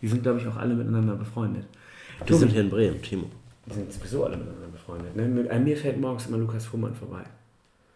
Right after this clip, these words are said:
Speaker 1: Immer.
Speaker 2: Bevor er dann zu seiner Chefin fährt, um zu überlegen, was spreche ich heute zu Guten und Bösen.
Speaker 1: Genau,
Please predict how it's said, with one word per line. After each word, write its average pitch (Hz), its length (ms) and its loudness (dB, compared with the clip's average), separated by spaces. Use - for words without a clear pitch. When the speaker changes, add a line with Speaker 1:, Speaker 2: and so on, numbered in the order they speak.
Speaker 1:
Immer. 107 180 -2
Speaker 2:
Bevor 117 400 2
er 113 80 4
dann 107 300 4
zu - 160 -10
seiner 104 360 2
Chefin 107 380 -4
fährt, 92 420 -6
um 95 220 -8
zu - 140 -10
überlegen, 90 480 -6
was - 500 -4
spreche - 420 -8
ich 104 140 -10
heute 107 280 -4
zu - 120 -6
Guten 95 200 -10
und - 160 -16
Bösen. - 140 -16
Speaker 1:
Genau, 113 320 0